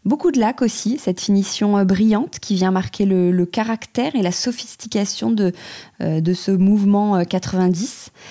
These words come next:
Euh, j-, je vous accorde, c'est vraiment pas évident. On aurait tendance à le laisser aux, aux millennials,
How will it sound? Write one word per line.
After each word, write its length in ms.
Euh, 600
j-, 240
je 180
vous 180
accorde, 300
c'est 220
vraiment 380
pas 160
évident. 420
On 120
aurait 220
tendance 420
à 80
le 60
laisser 420
aux, 200
aux 160
millennials, 500